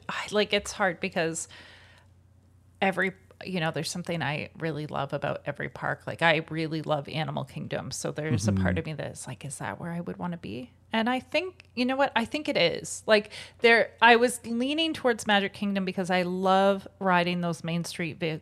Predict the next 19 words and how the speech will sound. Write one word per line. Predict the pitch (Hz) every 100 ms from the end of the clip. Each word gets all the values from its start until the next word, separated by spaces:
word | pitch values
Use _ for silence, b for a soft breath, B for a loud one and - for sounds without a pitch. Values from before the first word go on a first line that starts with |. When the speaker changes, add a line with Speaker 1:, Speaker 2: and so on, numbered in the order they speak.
| - -
Speaker 1:
vehicles | 156 160 - 117 151
so | - -
Speaker 2:
Yeah. | 135
Speaker 1:
much. | 185 226 - B B B B B
Um, | 208 190 190
but | 208 - - -
I | 196
really | 190 180 202 196 170
love | 165 -
Animal | 160 156 139
Kingdom. | - 147 139
I | 104
love | 147 151 175 -
the | 180
way | 160
it | -
makes | 147 - -
me | 131
feel, | - - - -